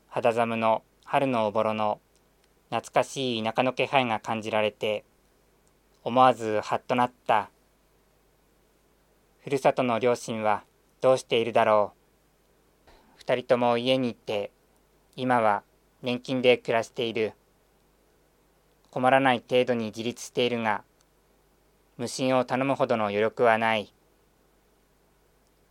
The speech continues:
いい年をして、そんな惨めな真似もできないから、思い切っ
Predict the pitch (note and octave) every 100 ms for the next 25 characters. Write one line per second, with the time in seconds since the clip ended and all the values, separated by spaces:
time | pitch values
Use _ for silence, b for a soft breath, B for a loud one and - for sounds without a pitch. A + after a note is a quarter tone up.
0 | _ C#3 C3 A#2 A2 - C3 A#2 - A2+
1 | G#2+ - _ _ _ _ _ - B2+ B2
2 | C3 C3 C3+ B2 A2+ A2 A2 A2 G#2+ G#2+
3 | B2+ B2+ - A#2 G#2+ G2 _ _ _ _
4 | _ _ _ _ _ _ _ A#2+ B2+ B2+
5 | -